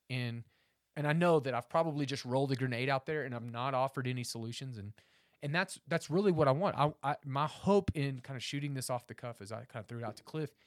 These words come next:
is for people to think through how complex and difficult these situations are. But at the end of the day, my brothers and sisters in Christ, you don't need freedom of religion to be faithful to Jesus. We have brothers and sisters in Christ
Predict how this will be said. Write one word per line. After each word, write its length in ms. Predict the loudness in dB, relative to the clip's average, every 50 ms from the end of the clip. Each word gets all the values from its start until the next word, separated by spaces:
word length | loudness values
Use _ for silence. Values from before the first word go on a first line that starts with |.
| _ _ _ _ _ _ _ _ _ _ _ _ _ _ _ -4
is 140 | -4 -4 -4
for 140 | -4 -6
people 380 | -6 -4 -4 -4 -4 -4 -6 -6
to 120 | -6 -6
think 320 | -6 -4 -4 -6 -6 -6 -10
through 300 | -10 -6 -2 -2 -2 -2
how 200 | -2 -4 -4 -6
complex 640 | -6 -6 -6 -6 -4 -4 -4 -2 -2 -2 -2 -4 -6
and 80 | -6
difficult 340 | -8 -8 -8 -8 -8 -6 -6
these 140 | -6 -6 -6
situations 500 | -6 -8 -8 -6 -6 -6 -6 -8 -4 -2
are. 280 | 2 2 2 2 0 -6 _ _ _ _ _ _ _ _ _ _ _
But 180 | -2 -2 -2 -2 -2
at 260 | -4 -2 -2 -2 -4
the 140 | -8 -8 -6 -6
end 240 | -4 -4 -4 -4
of 140 | -4 -4 -4
the 80 | -4 -2
day, 440 | 0 0 0 0 0 -2 -4 -8 -12 -14 _ _ _ _ _ _ _ _ _ _ _ _ _ _ -6
my 100 | -6 -2
brothers 360 | 0 0 0 0 0 0 -2
and 100 | -2 -4
sisters 300 | -4 -4 -4 -2 -2 -2
in 100 | -4 -2
Christ, 280 | -2 -2 -2 -2 -2 -6 _ _ _ _ -4
you 120 | 0 2
don't 260 | 2 4 4 2 2
need 240 | 2 2 0 0 -2
freedom 320 | -2 0 0 2 2 2
of 120 | 0 0 -2
religion 540 | -2 -2 0 0 0 0 -2 -2 -4 -6 -8 _ _ _ _ _ _ _ _ _ _ _ -10
to 60 | -6
be 100 | -6 -4
faithful 360 | -2 -2 -2 -2 -4 -4 -8
to 120 | -8 -8 -8
Jesus. 580 | -8 -8 -8 -8 -8 -10 -10 -10 -10 -10 -12 -14 _ _ _ _ _ _ _ _ _ _ _ _ _ _ _ _ _ _ _ -6
We 180 | -2 0 0 2
have 260 | 2 0 0 0 0
brothers 420 | 4 4 6 6 6 4 4 2
and 100 | 2 -2
sisters 340 | -2 -2 -2 -2 -2 -2 -2
in 120 | -2 -4 -4
Christ 300 | -4 -4 -4 -4 -6